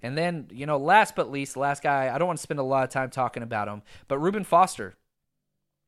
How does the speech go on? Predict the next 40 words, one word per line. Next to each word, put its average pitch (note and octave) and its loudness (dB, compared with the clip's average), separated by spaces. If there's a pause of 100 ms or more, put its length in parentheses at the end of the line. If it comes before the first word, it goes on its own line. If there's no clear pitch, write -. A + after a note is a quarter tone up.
(240)
y-, A2+ -18
you've B2+ -12
gotta D#3 2
put E3+ 0
it D#3 -4
in D3+ -2
there. G#2 -6 (400)
Um, A2 -8
we B2+ -8
traded E3+ 2
up E3 2
to D3+ -8
get C#3 0
him D#3 0 (400)
with C3+ -4
a B2+ -4
division C#3 -4
rival, B2+ -2 (100)
the A2 -14
Seattle C#3 -2
Seahawks. C3 -4
Now, A2+ -6
they B2+ -4
squandered C3 -4
the G#2+ -14
picks. - -6
They, G#2+ -12
they A2+ -8
didn't A#2 -8
do B2+ -8
much B2 -8
with C3+ -8
it, A2+ -6 (520)
but, A#2 -4 (140)
uh, - -14 (1080)
two G3 -2
years F3+ -2
and E3+ -6
he's C#3 -8
gone. C#3 0